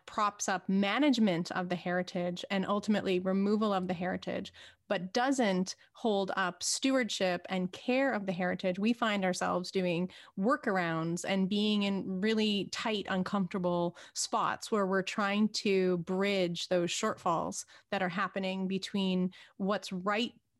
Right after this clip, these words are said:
what needs to be done because it's right versus what needs to be done because it's legislated. And something else that we've been trying to do as well is, is creating innovative programs so that First Nations can have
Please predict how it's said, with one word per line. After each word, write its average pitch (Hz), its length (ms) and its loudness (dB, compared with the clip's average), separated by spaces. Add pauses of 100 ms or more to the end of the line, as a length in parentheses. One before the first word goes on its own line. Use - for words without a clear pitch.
(120)
what 196 440 -2
needs 233 320 4
to 254 80 2
be 220 80 2
done 208 180 2
because 190 220 2
it's 180 180 -2
right 190 500 -2
versus 202 320 0
what 196 120 -2
needs 190 280 0
to 202 100 -4
be 185 100 0
done 175 260 0
because 175 300 -2
it's 175 180 -4
legislated. 214 840 -2 (580)
And 214 180 4
something 240 460 2
else 254 280 2
that 202 140 0
we've 202 260 0
been 190 380 2 (120)
trying 277 300 2
to 208 80 4
do 226 580 4
as 202 120 0
well 240 400 2
is, 202 440 0
is 208 220 0
creating 247 480 2
innovative 208 540 2
programs 190 760 0
so 196 240 0
that 185 380 -2 (180)
First 220 260 -2
Nations 214 420 2
can 202 140 0
have 214 560 0